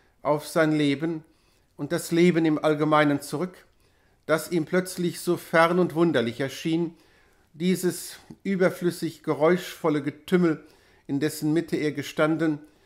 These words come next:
das sich unmerklich von ihm zurückgezogen hatte und nun vor seinem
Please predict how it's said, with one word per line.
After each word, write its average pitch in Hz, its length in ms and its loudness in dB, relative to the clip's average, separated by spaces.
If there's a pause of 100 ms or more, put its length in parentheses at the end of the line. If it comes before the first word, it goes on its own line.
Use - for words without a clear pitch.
(240)
das 190 160 -4
sich - 180 -10
unmerklich 165 640 6
von 165 180 0
ihm 170 180 2
zurückgezogen 170 720 -2
hatte 147 300 -2 (640)
und - 180 -4
nun 190 360 4
vor 160 360 -2
seinem 160 460 2